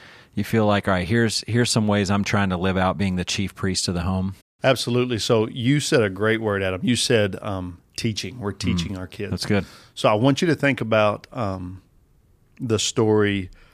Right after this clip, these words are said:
Speaker 2: of Abraham and Isaac.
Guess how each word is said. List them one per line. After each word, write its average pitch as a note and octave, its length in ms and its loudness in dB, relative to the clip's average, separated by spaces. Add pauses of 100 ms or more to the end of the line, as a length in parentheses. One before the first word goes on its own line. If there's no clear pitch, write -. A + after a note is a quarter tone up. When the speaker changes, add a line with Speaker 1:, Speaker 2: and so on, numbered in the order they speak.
(260)
Speaker 2:
of G2+ 260 0
Abraham G2+ 840 -2 (480)
and F2+ 540 -10 (120)
Isaac. F#2 480 -14